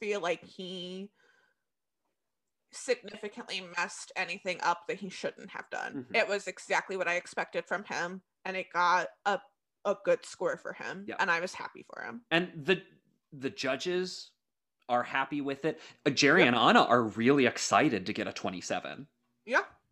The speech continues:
Speaker 2: I mean, and, and good for them. I,
Speaker 1: Mm-hmm.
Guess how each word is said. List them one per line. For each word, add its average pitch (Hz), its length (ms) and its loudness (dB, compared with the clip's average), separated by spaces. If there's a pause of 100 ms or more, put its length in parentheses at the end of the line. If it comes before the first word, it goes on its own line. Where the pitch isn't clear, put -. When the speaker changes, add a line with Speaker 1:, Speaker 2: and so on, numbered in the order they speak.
(800)
Speaker 2:
I 143 100 6
mean, 127 460 4
and, 165 160 8
and 156 200 8
good 175 160 6
for 208 200 2
them. 202 360 4 (140)
I, 123 160 6
Speaker 1:
Mm-hmm. 131 400 4